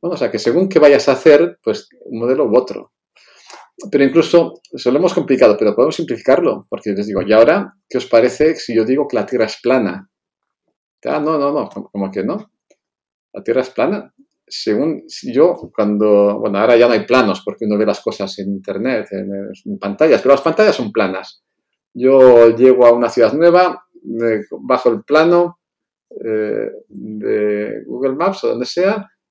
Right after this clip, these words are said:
a la pantalla, y tengo ahí una pantalla plana. Ah, bueno, pero es que, claro, eh, la, para una ciudad está bien, porque la redondez de la Tierra no se nota, ¿eh? Ah, claro, no se nota.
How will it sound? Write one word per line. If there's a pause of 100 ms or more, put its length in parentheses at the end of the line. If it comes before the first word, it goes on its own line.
a
la
pantalla,
y
tengo
ahí
una
pantalla
plana. (1600)
Ah,
bueno,
pero
es
que,
claro,
eh,
la,
para
una
ciudad
está
bien,
porque
la
redondez
de
la
Tierra
no
se
nota,
¿eh?
Ah, (200)
claro,
no
se
nota.